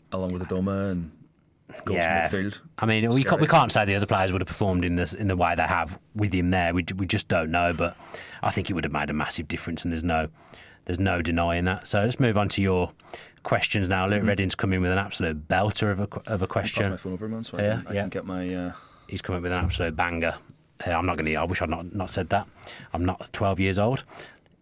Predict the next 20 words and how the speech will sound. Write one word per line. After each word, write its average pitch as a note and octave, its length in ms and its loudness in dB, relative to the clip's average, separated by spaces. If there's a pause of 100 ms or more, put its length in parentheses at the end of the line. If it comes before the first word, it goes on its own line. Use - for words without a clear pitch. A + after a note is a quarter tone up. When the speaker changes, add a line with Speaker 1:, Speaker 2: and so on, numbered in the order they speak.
Speaker 2:
As D3 140 4
it's D#3 160 2
international B2+ 400 2
break, F2 280 2
what B2+ 100 2
would B2 100 2
your A#2 80 2
Championship G#2+ 720 0 (400)
England G#2+ 480 4
eleven A2 400 4
be? C3+ 180 2 (300)
So C3 100 2
I E3+ 140 8
actually - 160 2
spent G#2 180 2
quite A2+ 140 4
a G2+ 60 4
lot F2 80 4
of - 40 -2
time B2+ 320 4